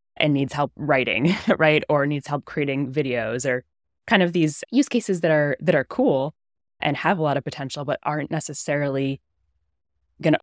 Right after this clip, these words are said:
improve equity over time. And so I'm wondering, like, how,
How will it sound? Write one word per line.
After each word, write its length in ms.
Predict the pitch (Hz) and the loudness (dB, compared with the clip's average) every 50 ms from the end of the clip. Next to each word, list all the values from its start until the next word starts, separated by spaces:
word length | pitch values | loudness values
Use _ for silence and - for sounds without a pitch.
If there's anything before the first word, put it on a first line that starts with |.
| - - | 0 0
improve 320 | 165 156 - - 160 143 - | 0 0 0 -2 -4 -4 -4
equity 440 | - - - 139 - - - 127 - - _ - - | -4 -4 -4 -4 -4 -4 -6 -8 -10 -12 _ -12 -10
over 160 | 147 - 120 | -8 -6 -6
time. 420 | - - - - - - 143 147 - _ _ - | -6 -6 -8 -8 -6 -6 -6 -8 -10 _ _ -2
And 160 | 160 156 - | -2 -2 0
so 220 | - 170 165 160 | 0 2 2 4
I'm 180 | 147 156 170 160 | 4 2 2 2
wondering, 340 | 175 196 240 302 339 294 233 | 0 0 0 2 2 2 2
like, 180 | 190 165 156 - | 2 0 -2 -2
how, 400 | - - - 226 226 262 240 | -8 -10 -8 -6 -6 -6 -8